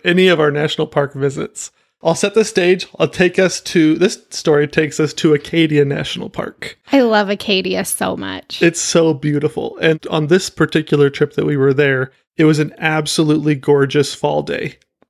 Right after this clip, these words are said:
Speaker 1: Absolutely beautiful. We were at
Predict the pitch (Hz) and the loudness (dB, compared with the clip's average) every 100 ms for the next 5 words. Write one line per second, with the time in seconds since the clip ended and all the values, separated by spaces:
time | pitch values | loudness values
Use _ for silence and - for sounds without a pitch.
0 | _ - 156 165 151 170 160 151 131 - | _ -8 -4 -2 -2 0 0 0 -4 -6
1 | 147 - 156 - 160 147 196 220 170 170 | -6 -8 -12 -12 -10 0 2 2 2 2
2 | 208 - _ 170 147 156 156 175 - 156 | -2 -6 _ -8 0 4 4 0 -4 -8
3 | 135 135 135 - - | -4 -4 -4 -8 -16